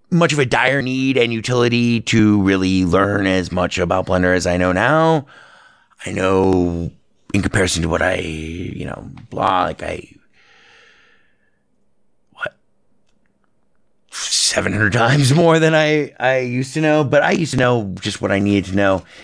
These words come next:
Now I can fucking rig shit, animate it, you know, blah. I'm still not good with textures, so if you're good with textures,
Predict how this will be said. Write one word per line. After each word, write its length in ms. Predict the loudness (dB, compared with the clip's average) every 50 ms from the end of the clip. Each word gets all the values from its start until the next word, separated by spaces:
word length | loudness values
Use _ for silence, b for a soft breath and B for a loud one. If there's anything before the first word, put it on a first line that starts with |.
| B
Now 320 | B 2 4 6 6 6 4
I 100 | 2 2
can 160 | 0 -6 -6
fucking 580 | -2 -2 -2 -2 -2 -4 -6 -6 -6 -8 -10 -12 _ -16
rig 380 | -10 -4 0 0 0 0 0
shit, 340 | -4 -6 -2 0 0 2 2
animate 400 | 0 0 0 0 0 0 0 2
it, 260 | 2 2 2 0 -2 B B B B B B B B B B B B B B B -12 -8
you 60 | -4
know, 220 | -2 -2 -2 -2 -4 -4
blah. 260 | -2 0 0 0 0 0
I'm 160 | 0 -2 0
still 120 | 0 2 2
not 180 | 2 0 0
good 120 | -4 -8 -8
with 120 | -8 -8
textures, 520 | -6 -6 -6 -6 -4 -2 -2 -2 -2 -4 B B B B
so 140 | -2 0
if 120 | 0 0 0
you're 100 | 0 2
good 180 | 2 2 2
with 120 | 2 -2 -2
textures, 560 | 0 -2 -2 -2 -2 -4 -2 -2 -2 -4 -8